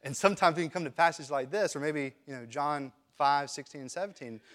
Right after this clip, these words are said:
maybe his purpose is to scare, scare the hell out of us.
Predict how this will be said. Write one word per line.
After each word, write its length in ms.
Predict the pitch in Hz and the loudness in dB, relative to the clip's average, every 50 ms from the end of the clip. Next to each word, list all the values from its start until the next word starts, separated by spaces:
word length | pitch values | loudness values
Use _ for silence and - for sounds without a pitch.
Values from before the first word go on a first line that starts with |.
| - _ _ | -20 _ _
maybe 240 | 127 131 147 151 170 | -2 0 0 0 0
his 140 | 165 156 - | -2 -4 -4
purpose 420 | - 202 208 208 - 147 - - | -4 -4 -2 -2 -4 -8 -8 -10
is 80 | 123 117 | -12 -12
to 80 | 120 | -12
scare, 320 | - - - 123 131 139 143 - | -12 -8 -6 -6 -6 -6 -6 -6
scare 360 | - - - - 131 143 156 | -8 -8 -4 -2 0 0 0
the 80 | 156 170 | 0 0
hell 180 | 156 185 208 240 | -2 -2 -4 -4
out 140 | 214 135 107 | -6 -12 -14
of 60 | - _ | -16 _
us. 180 | - - - | -16 -18 -18